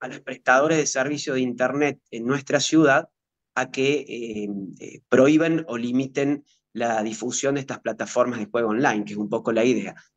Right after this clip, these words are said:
Y no solamente nos quedamos con eso, sino que avanzamos también en un articulado en donde se va a sancionar a aquellas prestatarias que no lo hagan. Las prestatarias, los que proveen Internet en la ciudad, tienen la capacidad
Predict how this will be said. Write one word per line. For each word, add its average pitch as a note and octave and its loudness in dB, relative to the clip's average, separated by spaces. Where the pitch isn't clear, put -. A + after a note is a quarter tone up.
Y B2 2
no D3 4
solamente D#3 0
nos D3 -4
quedamos D3+ -2
con D#3+ -6
eso, E3 -10
sino C3+ -8
que C3 -2
avanzamos C3 0
también B2+ 0
en B2+ 0
un B2+ 0
articulado C#3+ 0
en A#2 -10
donde A#2 -4
se B2 -2
va C3 6
a - -10
sancionar D3 -4
a A2+ -10
aquellas B2+ -6
prestatarias B2 2
que A#2 4
no B2 8
lo A2+ 2
hagan. E2 -6
Las C3+ 2
prestatarias, D#3+ 0
los A#2+ -10
que B2+ -4
proveen E3+ 4
Internet D3 0
en D3+ 0
la D3 -2
ciudad, D3 0
tienen F#3+ 0
la D#3+ -2
capacidad D#3 -6